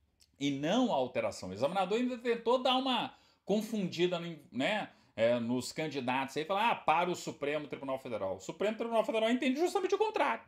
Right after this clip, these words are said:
<laughs> Ou seja, ele, enquanto guardião da Constituição, vai falar o seguinte: não, pode incluir, pode alterar, desde que seja pra melhorar. O que eu não posso ter é supressão.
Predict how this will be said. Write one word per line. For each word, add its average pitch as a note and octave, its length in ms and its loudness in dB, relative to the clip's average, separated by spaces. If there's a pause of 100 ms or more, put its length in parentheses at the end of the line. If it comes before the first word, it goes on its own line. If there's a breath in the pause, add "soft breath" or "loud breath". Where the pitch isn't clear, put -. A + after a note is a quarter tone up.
(180)
<laughs> G3 520 -2
Ou G3+ 80 -2
seja, B2+ 540 -4 (440 loud breath)
ele, F3 340 4
enquanto F3 360 -2
guardião D#3 560 2
da D3 100 -2
Constituição, C#3+ 540 -8
vai A3 140 0
falar G#3+ 180 0
o A3 60 0
seguinte: A3+ 180 -4
não, D#3 160 0
pode D#3+ 320 -2
incluir, A3 460 -6
pode F#3 200 0
alterar, G3+ 480 0
desde G3 220 -4
que - 100 -18
seja D3+ 300 -4
pra D#3 160 0
melhorar. F#3 580 2 (300 soft breath)
O D3 80 -12
que - 140 0
eu F#3+ 80 4
não F#3+ 120 -2
posso E3+ 320 -4
ter F3 180 -6
é F3+ 80 0
supressão. F3+ 680 -6